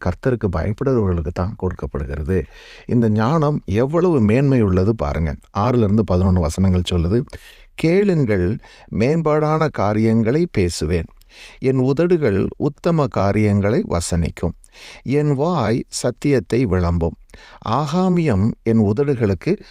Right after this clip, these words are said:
அருவருப்பானது. என் வாயின் வாக்குகளெல்லாம் நீதியானவைகள். அவைகளில் புரட்டும் விபரீதமும் இல்லை.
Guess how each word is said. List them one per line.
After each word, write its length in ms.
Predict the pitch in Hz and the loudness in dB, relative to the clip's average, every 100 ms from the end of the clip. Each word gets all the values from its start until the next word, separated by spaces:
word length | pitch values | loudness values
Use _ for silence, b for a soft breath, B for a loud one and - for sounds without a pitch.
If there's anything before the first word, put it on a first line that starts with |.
| B - - | B -10 -4
அருவருப்பானது. 1080 | 117 135 127 98 98 90 82 82 104 92 - - _ B B B | 0 2 0 0 0 0 0 0 0 0 -4 -12 _ B B B
என் 240 | 135 139 | -2 0
வாயின் 560 | 120 127 170 190 180 117 | 0 0 0 2 0 0
வாக்குகளெல்லாம் 960 | 104 117 143 120 104 98 98 113 85 87 - | 0 -2 -2 0 2 2 2 2 2 -2 0
நீதியானவைகள். 960 | 120 120 101 92 90 80 65 98 101 71 - B B - | 2 2 2 0 0 -2 -4 0 0 -2 -8 B B -8
அவைகளில் 600 | 104 123 123 117 113 101 | -2 0 2 2 0 -2
புரட்டும் 840 | - 131 151 170 - 135 98 110 113 | -4 -2 0 -2 -2 0 2 2 -2
விபரீதமும் 760 | - 104 113 143 135 101 104 113 - | -2 0 2 0 0 2 0 -2 -4
இல்லை. 640 | 87 78 90 107 95 | -4 -2 0 0 0